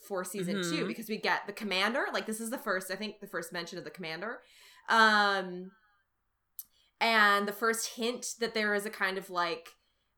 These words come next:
Speaker 1: grounder military infrastructure that is, like, bigger.
Speaker 2: Mm-hmm.
Speaker 1: It's, n-, you know, it's not merely sort of local or tribal, but there's some kind of bigger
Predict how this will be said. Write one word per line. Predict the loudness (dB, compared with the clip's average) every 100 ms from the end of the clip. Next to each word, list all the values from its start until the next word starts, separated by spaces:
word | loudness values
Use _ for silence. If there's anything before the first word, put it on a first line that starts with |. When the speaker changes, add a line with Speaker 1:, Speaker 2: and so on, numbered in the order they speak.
| -12
Speaker 1:
grounder | -2 4 6 6 2 2 4 2 0 -4
military | -2 0 2 2 -2 -4 0 2 0 -2 -4
infrastructure | -4 -4 -4 -6 -4 -4 -4 -4 -2
that | 0 2
is, | 0 -4 -2
like, | -2 -4 -2
bigger. | 0 2 2 0
Speaker 2:
Mm-hmm. | -2 -2 -2
Speaker 1:
It's, | -2
n-, | -2 -2
you | 0
know, | 0
it's | 2
not | 6 6 6
merely | 2 4 4 4 2
sort | -2 -4
of | -2
local | 0 0 0 -2
or |
tribal, | -2 0 0 2 -2
but | -2
there's | -4 -4
some | -6
kind | -4 -4
of | -6 -10
bigger | -8 -2 0 2 0